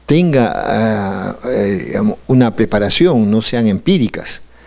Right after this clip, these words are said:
Y entonces su formación es fundamental. Creo que las auxiliares de educación pueden resolver una serie de problemas educativos. Creo que las auxiliares de, de educación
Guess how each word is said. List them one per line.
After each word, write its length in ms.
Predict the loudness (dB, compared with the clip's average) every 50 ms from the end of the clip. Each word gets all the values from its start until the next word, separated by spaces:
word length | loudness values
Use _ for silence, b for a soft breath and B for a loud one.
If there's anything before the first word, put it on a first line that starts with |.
| b b b b b b b b b _ _ _ _ -20 -20 _ _ _ -8
Y 80 | -8
entonces 320 | -4 -2 0 2 2 2 2
su 140 | 2 0 0
formación 680 | 2 2 2 2 2 0 0 0 0 2 2 4 4
es 680 | 4 2 2 0 -4 -6 -6 -6 -8 -8 -8 -8 -8 -6
fundamental. 800 | -2 0 2 2 2 2 0 0 0 -2 -2 -2 -2 -4 -8 -12 b b b b b b b b b b b b _ -4
Creo 240 | -2 0 2 2 2
que 100 | 2 2
las 160 | 2 2 0
auxiliares 520 | 0 0 0 2 2 2 2 2 2 2 2
de 60 | 2
educación 520 | 0 2 0 0 0 2 2 2 2 2
pueden 260 | 2 2 2 2 2
resolver 320 | 0 0 0 2 2 2 2
una 160 | 2 0 0
serie 340 | 0 0 0 2 2 2 2
de 80 | 2
problemas 840 | 0 0 0 0 2 2 2 2 0 -2 -4 -6 -8 -10 -12 -16 -20 _ b b b b b b b b b _
educativos. 800 | 0 2 2 2 2 0 0 2 2 2 4 2 2 0 -2 -6 -8 -4
Creo 240 | -2 0 0 0 0
que 80 | 0
las 180 | 0 0 0 -2
auxiliares 520 | -2 -2 -2 0 0 2 2 0 0 0
de, 360 | 2 2 2 2 0 -2 -4 -4
de 80 | -4 -2
educación 680 | -2 -2 -2 -2 -2 -2 2 2 2 4 2 0 -2